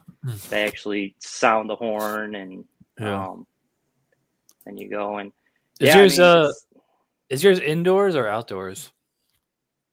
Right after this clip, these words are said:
Speaker 2: Uh, it's indoors, but they have, like, the, you know, the main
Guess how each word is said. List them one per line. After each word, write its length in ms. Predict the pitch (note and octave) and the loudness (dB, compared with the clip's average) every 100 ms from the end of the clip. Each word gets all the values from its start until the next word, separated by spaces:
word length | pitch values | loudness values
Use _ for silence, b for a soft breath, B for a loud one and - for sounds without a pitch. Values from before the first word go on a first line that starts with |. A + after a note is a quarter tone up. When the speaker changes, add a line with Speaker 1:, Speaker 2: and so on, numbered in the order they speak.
| _ _ _ _ _ _ _ _ | _ _ _ _ _ _ _ _
Speaker 2:
Uh, 360 | C#3+ D3+ D#3 D3+ D#3 | 2 4 4 0 -6
it's 200 | D3+ E3+ | -10 -6
indoors, 560 | F#3+ G#3 G3+ G#3 F#3+ - | -4 -4 -4 -4 -8 -14
but 120 | C#3 | -8
they 120 | C3 | -6
have, 280 | B2+ B2 A#2+ | -4 -6 -6
like, 220 | A#2+ A2+ - | -12 -14 -14
the, 360 | A2 G#2 G#2 _ _ - _ _ _ _ _ _ _ | -12 -12 -14 _ _ -20 _ _ _ _ _ _ _
you 100 | A#2 | -18
know, 200 | G#2+ G2+ | -14 -14
the 100 | G2+ | -12
main 480 | G#2+ G#2+ G#2 G2+ | -12 -10 -10 -12